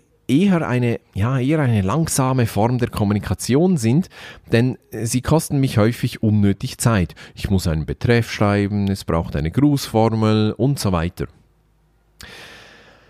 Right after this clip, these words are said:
Ich habe vorhin gesagt, ein grundlegender Ansatz bei der funktionierenden Zusammenarbeit im Team besteht darin,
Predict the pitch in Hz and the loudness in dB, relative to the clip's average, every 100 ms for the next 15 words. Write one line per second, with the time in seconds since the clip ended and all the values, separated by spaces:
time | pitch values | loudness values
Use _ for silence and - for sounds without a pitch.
0 | _ - 233 254 175 185 190 160 156 196 | _ 0 2 2 2 2 2 2 2 0
1 | - 139 113 165 254 214 185 175 151 123 | 0 -2 0 0 0 0 0 0 -2 0
2 | 180 156 139 - 120 120 104 104 - 110 | 2 2 0 0 0 0 -2 -2 0 0
3 | 160 160 123 - 107 110 143 135 110 107 | 2 2 0 -2 -2 0 0 0 0 -2
4 | 101 95 95 - 190 202 208 139 - 110 | -2 -4 -4 -2 2 2 2 0 -2 -2
5 | - 92 113 160 170 | -2 0 2 2 2